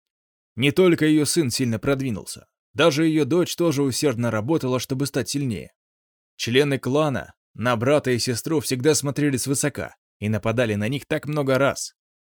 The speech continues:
Сегодня они могут, наконец, отплатить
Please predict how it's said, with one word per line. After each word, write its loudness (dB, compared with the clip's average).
Сегодня 2
они -2
могут, 0
наконец, -2
отплатить -2